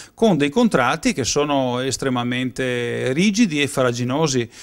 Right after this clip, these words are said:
Eh, in realtà questo, eh, non dovrebbe avvenire e negli altri paesi eu-, europei,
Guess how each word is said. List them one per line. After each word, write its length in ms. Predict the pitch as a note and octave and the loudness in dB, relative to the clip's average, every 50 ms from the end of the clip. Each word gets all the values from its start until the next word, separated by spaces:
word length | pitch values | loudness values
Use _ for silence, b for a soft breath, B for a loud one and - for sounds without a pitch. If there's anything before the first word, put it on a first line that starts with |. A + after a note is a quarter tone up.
| B B B B B - | B B B B B 0
Eh, 280 | C#3+ C#3+ C#3 C3+ - - | 2 2 2 0 -2 -2
in 140 | F3+ F3 F#3 | -2 0 2
realtà 480 | F#3+ G#3 A3 G#3 - - G#3+ E3 C3 - | 2 2 2 2 4 2 2 2 2 0
questo, 1000 | - D#3 D#3+ D3 - - - C#3+ C#3 C3+ C3 B2+ C3 C#3 C#3 C#3 C3+ C3+ C3 B2+ | 0 0 0 0 0 0 0 2 4 4 2 2 0 0 -2 -2 0 0 0 0
eh, 40 | B2+ | 0
non 160 | C3+ D#3 D#3+ | 0 0 2
dovrebbe 440 | D3+ D#3 C#3+ D3 E3 D#3+ D3 C3+ B2+ | 2 2 4 4 4 4 4 2 2
avvenire 600 | B2 B2+ F3+ G#3+ F#3 D#3+ D#3+ F#3 G3 F#3+ E3 E3+ | 2 2 2 2 2 2 2 4 4 4 2 2
e 300 | - A3 A3 G#3 E3+ C#3 | 2 2 2 4 2 2
negli 240 | C3 C3+ D3 D3+ D3 | 0 0 0 0 2
altri 260 | F3+ G3+ G#3+ - G#3 | 2 2 2 2 2
paesi 400 | E3 - D3 D#3+ F#3 G3+ D#3+ D#3 | 2 4 4 4 4 4 4 2
eu-, 240 | D3+ C#3 C3+ C#3+ D#3 - | 2 2 2 0 -2 -4
europei, 840 | D#3+ D3 D3 D3 C#3+ C3 C3 - D#3+ D#3+ D3 C#3 B2+ B2 B2+ B2+ | -2 -2 2 4 2 4 4 4 4 4 4 4 2 2 0 -2